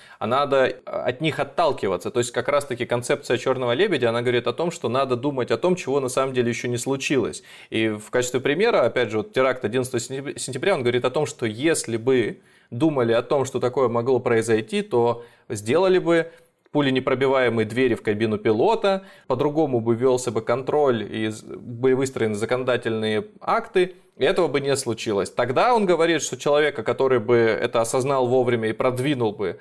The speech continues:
и реализовал, никто бы не похвалил. Этого бы не случилось, его бы никто спасибо не сказал. А мы знаем, что хвалят тех, кто устранял скорее последствия, нежели предо-, предотвращал их. Мне кажется, что такая постановка вопроса, что сам по себе такой термин, он носит более,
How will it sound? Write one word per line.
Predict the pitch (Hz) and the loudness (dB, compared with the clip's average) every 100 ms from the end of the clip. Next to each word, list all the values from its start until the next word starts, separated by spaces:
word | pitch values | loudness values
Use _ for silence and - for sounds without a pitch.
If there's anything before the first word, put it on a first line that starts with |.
| - | -4
и | 156 | -2
реализовал, | 139 123 120 113 117 131 220 240 - - _ | 2 2 2 2 2 4 2 0 -6 -20 _
никто | 127 131 202 | -6 0 2
бы | 165 | 2
не | |
похвалил. | 139 147 151 151 143 117 - - | 0 -2 2 2 2 0 -2 -8
Этого | 135 147 | -2 0
бы | 143 143 | 2 2
не | 180 247 | 2 0
случилось, | 175 135 - 135 107 92 - | 0 -2 0 0 0 -2 -8
его | - 147 | -2 2
бы | 180 | 2
никто | 170 165 | 2 -2
спасибо | - 160 151 113 | -2 -2 0 0
не | 107 104 | -2 -2
сказал. | - 110 107 104 92 - - | -2 -2 0 0 -2 -8 -4
А | 123 | 0
мы | 185 226 | 0 2
знаем, | 175 139 | 2 2
что | 123 143 | 0 -2
хвалят | 147 147 139 | 0 2 2
тех, | 185 185 | 0 0
кто | 147 | 0
устранял | 131 131 147 151 151 | -2 0 -2 0 -2
скорее | 151 131 135 | 0 0 0
последствия, | 135 139 147 135 - 104 | 0 -2 0 0 0 -2
нежели | 110 143 139 120 | 0 0 0 0
предо-, | 120 123 117 127 | 0 -2 0 0
предотвращал | 123 - 127 127 135 135 - 113 90 | 0 -4 -2 0 -2 -2 -2 -2 -2
их. | 85 _ - - | -6 _ -20 -10
Мне | 120 151 262 | -2 0 0
кажется, | 262 151 120 110 - | 0 0 0 -2 -4
что | - 135 | -4 -2
такая | 135 143 156 131 | -2 0 0 0
постановка | - - 135 - 156 165 - | -2 -10 -8 -4 -2 -2 0
вопроса, | 135 135 196 233 151 | 0 0 0 0 -2
что | - 135 | -6 -4
сам | 160 143 | -2 -2
по | 131 | -4
себе | 147 143 | -2 -2
такой | 131 143 | -2 -2
термин, | - 208 220 165 107 | -2 2 2 2 0
он | 156 151 | -2 -2
носит | 151 131 | -4 -4
более, | 123 156 151 147 135 | -2 0 2 2 2